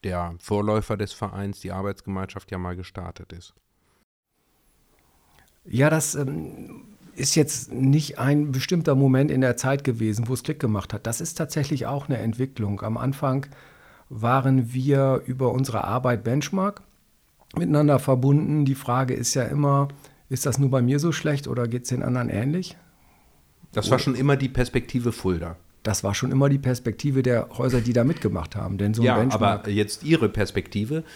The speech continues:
Speaker 1: Sie,
Speaker 2: Ja.
Speaker 1: äh, Ihre A-K-G-Beziehung war immer mit dem, äh, aus der, äh, Herkunft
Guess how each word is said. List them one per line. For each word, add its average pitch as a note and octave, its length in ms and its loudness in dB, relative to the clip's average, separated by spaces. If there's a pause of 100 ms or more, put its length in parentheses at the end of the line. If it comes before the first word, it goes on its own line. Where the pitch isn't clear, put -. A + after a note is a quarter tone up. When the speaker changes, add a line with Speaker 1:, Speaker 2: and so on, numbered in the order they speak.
(140)
Speaker 1:
Sie, A2+ 120 4
Speaker 2:
Ja. C#3 120 8
Speaker 1:
äh, A#2 580 -2 (100)
Ihre B2 320 4
A-K-G-Beziehung C#3 880 -2
war A#2 140 -2
immer C#3 220 0
mit A#2+ 240 -2
dem, A#2 260 0 (340)
äh, G2+ 200 0
aus G#2 400 -4
der, G2 420 -2 (320)
äh, F2+ 200 -2
Herkunft A2 720 -2